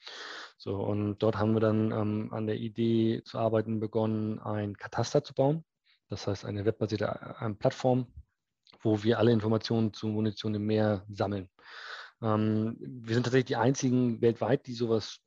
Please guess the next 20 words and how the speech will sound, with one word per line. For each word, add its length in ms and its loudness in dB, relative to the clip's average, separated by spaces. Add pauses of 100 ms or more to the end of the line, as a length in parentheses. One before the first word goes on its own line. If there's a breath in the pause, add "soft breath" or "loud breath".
tun. 480 -2
Also 280 -6
es 40 -12
gibt 140 -20
wenig 220 0
Verrückte, 520 -4
die 120 -6
sich 360 -10
dessen 240 -6
angenommen 400 2
haben. 300 0 (440 loud breath)
Und, 460 0
äh, 320 4
da, 880 0
äh, 140 -4
ähm, 520 -8
das 140 -4
halt 120 -4
das, 460 0
äh, 320 2